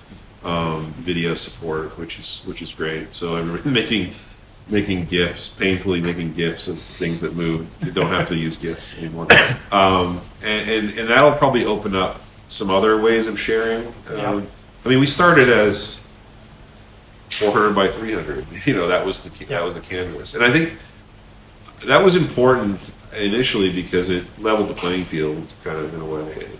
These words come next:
Speaker 1: And it's like, what can you do in this small space?
Speaker 2: Mm-hmm.
Speaker 1: Um, as, like, screen sizes have changed, I mean, so much has happened in ten years
Speaker 2: Yep.
Speaker 1: with devices and screen sizes and, um,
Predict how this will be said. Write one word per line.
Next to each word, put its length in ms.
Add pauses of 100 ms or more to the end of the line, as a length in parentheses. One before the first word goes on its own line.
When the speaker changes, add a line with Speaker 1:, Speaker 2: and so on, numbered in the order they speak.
(140)
Speaker 1:
And 280
it's 140
like, 80 (160)
what 140
can 120
you 80
do 180
in 80
this 380 (300)
small 300
space? 440 (160)
Speaker 2:
Mm-hmm. 180 (320)
Speaker 1:
Um, 100 (300)
as, 340
like, 220 (180)
screen 400
sizes 460
have 140
changed, 420
I 80
mean, 100
so 180
much 160
has 100
happened 320
in 100
ten 220
years 500 (100)
Speaker 2:
Yep. 180 (240)
Speaker 1:
with 340
devices 520
and 120
screen 260
sizes 500
and, 200 (760)
um, 380